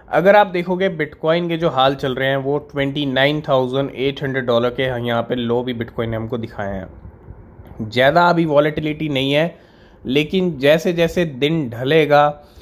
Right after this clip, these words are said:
जैसे जैसे सीपीआई डेटा का जो नंबर है उसके आने का टाइम नज़दीक आएगा, वैसे वैसे वॉलेटिलिटी आपको देखने को मिलेगी।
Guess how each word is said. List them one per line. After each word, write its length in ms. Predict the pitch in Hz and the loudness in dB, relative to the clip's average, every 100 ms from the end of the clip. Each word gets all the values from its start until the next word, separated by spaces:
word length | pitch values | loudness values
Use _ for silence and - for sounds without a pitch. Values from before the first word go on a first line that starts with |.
| - - 123 | -20 -18 -10
जैसे 400 | 120 190 - 175 | 2 2 2 0
जैसे 280 | 175 170 | 0 0
सीपीआई 680 | 180 - 190 185 190 196 190 | -6 -6 -4 -4 -2 2 4
डेटा 380 | 170 147 147 165 | 4 0 4 2
का 420 | 165 165 165 - - _ _ - | 4 4 4 0 -8 _ _ -20
जो 360 | 131 135 139 143 | -16 -6 -2 0
नंबर 500 | 127 135 139 151 147 | 0 -2 2 4 4
है 280 | 143 143 139 | 4 4 2
उसके 600 | 92 135 - - 165 165 - | -2 -10 -10 -6 -2 -2 -2
आने 300 | 135 156 185 | -2 2 4
का 100 | 185 | 4
टाइम 340 | 170 160 160 151 | 4 2 2 0
नज़दीक 340 | 127 139 135 | -2 -4 0
आएगा, 320 | 123 117 127 143 | 0 2 0 0
वैसे 320 | 131 135 143 | 0 -2 -4
वैसे 280 | 127 127 147 | -4 -4 -2
वॉलेटिलिटी 680 | 123 117 117 123 117 113 120 | 0 0 -2 -4 -6 -2 -2
आपको 240 | 113 117 | -2 -6
देखने 300 | 110 104 113 | -8 -8 -10
को 80 | 107 | -8
मिलेगी। 360 | 104 107 127 | -10 -10 -10